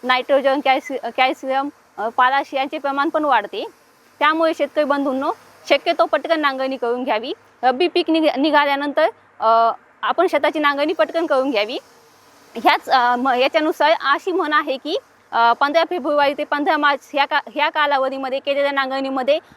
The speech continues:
नांगरणीचा, अ, सुवर्णकाळ असे म्हटले जाते. ह्या, अ, ह्या, ह्या शेतामध्ये सा-, सोनं पिकतं अशी म्हण आहे. तर पंधरा मार्च ते पंधरा, अ, एप्रिलपर्यंत नांगरणीचा रजत काळ असे म्हटले जाते. या शेतामध्ये चांदी पिकते अशी म्हण आहे.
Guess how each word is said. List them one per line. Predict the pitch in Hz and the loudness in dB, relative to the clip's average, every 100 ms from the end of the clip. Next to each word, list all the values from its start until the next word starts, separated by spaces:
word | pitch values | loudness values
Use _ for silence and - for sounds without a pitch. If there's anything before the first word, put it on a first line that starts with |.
| - | -2
नांगरणीचा, | 247 285 302 320 330 330 285 | 0 2 0 2 0 0 -4
अ, | 240 233 | -10 -4
सुवर्णकाळ | 302 311 320 320 285 | 0 0 0 0 0
असे | 302 | -2
म्हटले | 269 247 262 240 | -8 -6 -2 -2
जाते. | 240 277 370 _ _ - | -2 -4 -8 _ _ 0
ह्या, | 311 330 | 0 0
अ, | - 226 226 214 - 247 | -4 -4 -4 -6 -10 0
ह्या, | 311 320 - | 2 0 -2
ह्या | 294 - | -4 -2
शेतामध्ये | 311 294 269 285 285 - | -2 -2 -2 -2 -4 -4
सा-, | - 254 247 | 0 2 2
सोनं | 311 320 | 0 0
पिकतं | 302 302 - | 0 -2 0
अशी | 269 285 | 0 2
म्हण | 320 294 294 | -2 -2 -2
आहे. | 262 269 339 _ _ - | -2 -2 -6 _ _ -4
तर | 269 | -2
पंधरा | 311 320 415 339 | 2 2 2 2
मार्च | 311 311 - | 0 -2 -4
ते | 294 | -6
पंधरा, | 285 285 311 302 - | -4 0 0 0 -2
अ, | 233 220 220 - | 0 0 0 0
एप्रिलपर्यंत | 277 311 339 330 294 285 311 349 _ _ 247 | 0 0 -2 0 0 2 0 0 _ _ -2
नांगरणीचा | 262 294 302 320 285 | 0 2 0 2 2
रजत | 269 320 320 | 2 0 0
काळ | 294 262 277 | 0 2 0
असे | 294 | -2
म्हटले | 277 262 269 | -6 -2 0
जाते. | 254 247 277 415 _ - | 0 -2 -6 -8 _ -2
या | 285 359 | 0 0
शेतामध्ये | 339 311 285 277 277 | -2 -2 -2 0 -2
चांदी | 269 269 302 349 | 0 0 0 -4
पिकते | 311 - 277 | -6 -2 0
अशी | 269 294 | 0 -2
म्हण | 294 311 311 | -2 0 -2
आहे. | 302 214 | -2 -4